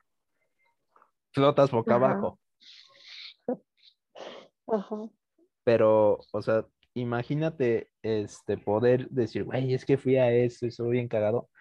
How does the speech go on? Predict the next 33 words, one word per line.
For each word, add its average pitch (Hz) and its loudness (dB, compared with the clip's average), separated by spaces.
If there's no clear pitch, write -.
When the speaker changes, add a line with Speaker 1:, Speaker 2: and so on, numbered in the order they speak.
Speaker 1:
Yo 139 4
solo 151 4
he 147 6
podido 135 2
decir 127 -2
que 117 2
hay 139 4
un 143 0
lugar 123 -2
que 117 -4
sí 123 -12
tiene 120 -4
algo 117 0
parecido. 92 -4
Speaker 2:
Ajá, 190 -2
Speaker 1:
Está 135 4
en 139 2
Speaker 2:
¿qué 139 2
lugar 120 2
es? - -2
Speaker 1:
Minnesota. 110 -2
Es - -18
que 113 -8
Speaker 2:
No, 190 -4
por 185 -8
favor. - -14
Speaker 1:
no 135 0
me 147 2
acuerdo 139 2
el 131 -2
nombre 127 0
del 101 -2
hotel, 107 -6